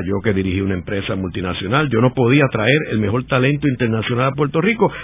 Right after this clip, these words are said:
porque no podía dar visas. Así que, ¿cómo uno va a desarrollar el turismo cuando uno no puede darle, eh, permisos a la línea aérea de China, que los chinos son el principal mercado turístico para traerlas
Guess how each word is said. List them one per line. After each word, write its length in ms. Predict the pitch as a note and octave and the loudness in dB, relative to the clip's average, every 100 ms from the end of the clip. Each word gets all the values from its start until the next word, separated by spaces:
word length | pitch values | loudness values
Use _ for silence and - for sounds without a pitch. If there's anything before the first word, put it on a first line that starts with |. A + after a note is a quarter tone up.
| - | -2
porque 160 | A#2 A2+ | 2 2
no 80 | |
podía 220 | G#2+ A2 A2 | 4 4 4
dar 180 | G#2 F#2 | 2 0
visas. 460 | G2 G#2 - A#1 - - - | -2 -2 -4 -10 -12 -18 -18
Así 280 | - F2+ C3 | -14 -10 -8
que, 160 | A#2 B2+ | -6 -6
¿cómo 260 | C#3 D#3 D#3 | -4 -2 0
uno 260 | E3 E3+ | 2 2
va 120 | D#3 | 2
a 20 | D3+ | 2
desarrollar 480 | C#3+ C#3+ C#3+ C#3 | 2 0 2 2
el 140 | C#3 C3 | 2 2
turismo 500 | C3+ D#3 E3 C#3 A2+ | 2 6 6 4 0
cuando 280 | A#2+ A2 G#2+ | -2 -2 -2
uno 120 | B2 | -2
no 140 | B2+ | -4
puede 220 | A#2+ A#2+ A#2+ | -2 0 2
darle, 320 | A#2 B2 A#2 G#2 - - - - | 0 0 0 -2 -10 -20 -20 -6
eh, 160 | G#2+ F#2+ | -6 0
permisos 640 | A#2 G#2 B2 B2+ - B2 G#2 | 0 4 4 2 2 0 2
a 140 | G#2+ | 2
la 180 | G2+ G2 | 0 0
línea 360 | G#2+ A#2+ A2+ | 0 0 2
aérea 300 | A2+ A#2 A#2 | 2 4 4
de 140 | G#2+ F#2 | 2 -2
China, 540 | - F3 F3 A2 G2 - - _ | -2 0 2 2 -2 -12 -20 _
que 160 | A2 G#2 | -4 -2
los 140 | G2 | -4
chinos 300 | - B2 B2+ - | 0 4 4 4
son 220 | C3+ C3+ | 4 2
el 120 | A2 | 0
principal 440 | - G#2 A2+ A2+ A#2+ | -4 -4 -4 0 2
mercado 540 | B2 G#2 - C3 B2+ | 2 0 -2 2 2
turístico 720 | A2+ A2+ C#3+ G#2+ - E2 F2+ D2 | 2 0 0 -2 -6 -6 -6 -4
para 220 | F#2 F2+ | -2 -2
traerlas 460 | F#2+ F#2 A2+ A2 | -2 0 2 0